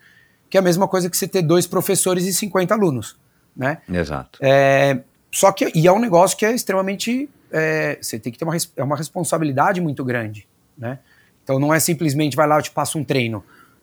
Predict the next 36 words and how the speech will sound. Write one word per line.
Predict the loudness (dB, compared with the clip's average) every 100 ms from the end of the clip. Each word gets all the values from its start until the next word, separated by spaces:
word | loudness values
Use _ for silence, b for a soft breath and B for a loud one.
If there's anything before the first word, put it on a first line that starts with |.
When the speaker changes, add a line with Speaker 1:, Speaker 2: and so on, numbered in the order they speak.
| -8
Speaker 1:
né? | -6 -4 -4
É, | -4 -4 -8 -16 _ -6
eu, | -4 -2
eu, | -2 -4
minha | -2 -4 -2
filosofia | 0 0 0 0 -2
não | 0 2
é | 2
essa, | 2 0 -2
nunca | 0 0
vai | 2
ser, | 0 -2
até | -2
pelo | -2 -2
próprio | 2 2 4 2 -2 b b b b
nome | 0 2 4
da | 2
empresa, | 0 -2 -2 0 0 0
né? | -2
Que | -6
a | -6
gente | -6
sempre | -6 -8
quis | -6 -4
ser | -2
uma | -4
coisa | -4 -4
muito | -2 -4 -8 0
próxima | 2 2 0 -2 -6 b b b b
às | -8 -4
pessoas, | -2 -2 0 2 2 0 -4 -10
aos | -6 -4 -4 -6
nossos | -8 -8 -2
alunos, | -2 0 -2 -2 -4
aos | -8 -8
nossos, | -10 -10 -12